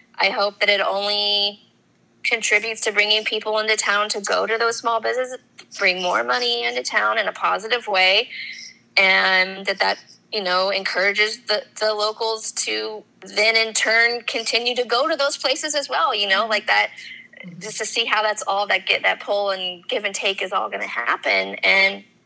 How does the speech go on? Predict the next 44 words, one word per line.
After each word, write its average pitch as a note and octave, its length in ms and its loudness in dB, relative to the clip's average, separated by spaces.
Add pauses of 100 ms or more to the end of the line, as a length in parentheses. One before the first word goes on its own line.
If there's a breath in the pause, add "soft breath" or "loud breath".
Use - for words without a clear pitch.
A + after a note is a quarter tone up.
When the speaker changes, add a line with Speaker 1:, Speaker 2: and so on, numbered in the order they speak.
(120)
Speaker 1:
that B3+ 140 4
is C4 160 2
just C4+ 180 -2
generally B3+ 540 0
e-, C4 140 -4
exciting B3 520 0
to G3 60 -2
see G#3 380 0 (180)
Speaker 2:
Mm-hmm. G#3 320 -10
Speaker 1:
starting F#3+ 380 2
a C#4 60 2
family A#3 800 0
and F#3+ 420 2
what, F#3+ 160 0 (260)
what G3 320 -2
San G#3+ 200 0
Pedro G#3 260 -2
is G3+ 80 -6
going G3+ 220 -2
to G3 80 0
be G3+ 220 0
like G#3 280 0
in F#3+ 60 -2
the G3 80 -2
next, - 500 -4
you F#3 100 -2
know, F3 60 0 (100)
two C4 360 0
years G3+ 480 2
to, - 80 -6
to G#3 180 -2
ten D#4+ 320 2
years, D3+ 400 2
and, F3+ 260 -12 (800 loud breath)
and F#3 160 0
to - 80 0
be G3 140 2
a F#3+ 40 0
part E3+ 280 2
of F3 80 2
it F3 80 2
along F2 280 0
the E2 80 -6
way. F2 220 -2